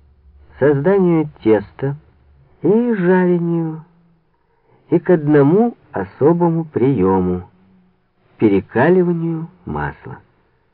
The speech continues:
Такие особые кулинарные приёмы, как и процессы, надо, конечно, запоминать и отрабатывать отдельно, чтобы набить руку.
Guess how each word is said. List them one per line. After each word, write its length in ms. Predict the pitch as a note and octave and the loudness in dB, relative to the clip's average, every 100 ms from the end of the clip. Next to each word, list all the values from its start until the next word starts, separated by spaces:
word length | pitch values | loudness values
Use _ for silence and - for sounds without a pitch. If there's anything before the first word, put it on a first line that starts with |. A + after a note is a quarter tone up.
| _ _ _ _ _ _ _ _ _ _ _ _ _ _ | _ _ _ _ _ _ _ _ _ _ _ _ _ _
Такие 420 | - G#2 E3 D3+ | -6 0 2 4
особые 480 | C3 - D#3+ D3 C3 | 2 2 2 4 2
кулинарные 680 | A2+ A2 A2 C3 B2+ A#2 G2+ | 2 0 2 0 0 -2 -2
приёмы, 600 | G2+ F2 G2+ D#3+ F3 E3+ _ _ _ _ _ _ _ | -4 -2 0 0 0 -4 _ _ _ _ _ _ _
как 220 | - F#2 - | -10 -8 -6
и 60 | |
процессы, 880 | F#2+ G#2+ G#2+ - A2 A2+ - - D#3+ | -4 -4 -4 -2 0 0 -6 -8 -6
надо, 240 | G#2 D3 | -4 -4
конечно, 500 | D#3 C#3+ E2 - - - | -6 -10 -12 -14 -16 -10
запоминать 640 | F#2 - D#2 F#2+ F#3+ G3+ - _ _ _ _ _ _ | -10 -8 -10 -6 -4 -6 -12 _ _ _ _ _ _
и 60 | A#3 | -6
отрабатывать 720 | A#3 G#2 F#2+ C3+ E3+ C#3+ B2+ | -4 -2 -2 -2 -2 -4 -4
отдельно, 600 | D2 C2+ - A#2 C#3+ C#3 | -10 -10 -2 0 0 -2
чтобы 500 | C3+ - E3 E3 D3 - | -6 -8 -8 -8 -8 -10
набить 440 | A2+ A2+ F#2+ A2+ - | -4 -4 -2 -4 -6
руку. 460 | D#2+ D2 - D2 | -8 -8 -10 -16